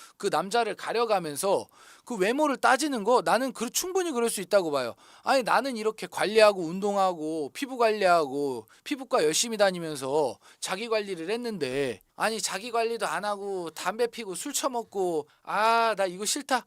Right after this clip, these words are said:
충분히 이럴 수 있지 않아? 고속노화 오고 혈관 막혀있고 당뇨병 걸린 남자 싫다? 좀 추레하고 늑수그레한 남자 싫다? 충분히 그럴 수 있지 않냐고. 그죠? 진짜 그 여자분들 자기 관리가 엄청 잘 돼 있고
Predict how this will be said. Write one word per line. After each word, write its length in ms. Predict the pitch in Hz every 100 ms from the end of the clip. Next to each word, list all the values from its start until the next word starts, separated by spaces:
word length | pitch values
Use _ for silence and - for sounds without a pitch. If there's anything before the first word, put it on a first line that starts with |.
| _ _ -
충분히 360 | 330 349 339
이럴 160 | 233 233
수 100 | 240
있지 220 | 190 220
않아? 260 | 175 214 277
고속노화 580 | - 247 311 294 269 247
오고 320 | 208 202 214
혈관 340 | 196 262 262 240
막혀있고 640 | 175 - 220 - 208 185
당뇨병 500 | - 175 220 220 233
걸린 260 | 220 208 196
남자 240 | 147 156
싫다? 420 | 175 247 - 262 - -
좀 160 | 254
추레하고 580 | 226 - 302 285 269 233
늑수그레한 640 | 180 180 262 240 233 233
남자 240 | 180 185 214
싫다? 260 | 226 240
충분히 400 | 214 349 359 370
그럴 160 | 294 226
수 140 | 226
있지 200 | 185 -
않냐고. 600 | 190 143 165 120 113 117 - _
그죠? 480 | - 190 190 202 110 _ _
진짜 720 | - 233 320 - 320 262 262 196
그 160 | 254
여자분들 500 | 175 202 196 196 262
자기 300 | - 151 175
관리가 380 | 226 214 226 262
엄청 360 | 160 170 294 269
잘 180 | 226 190
돼 120 | 170
있고 500 | 139 269 269 131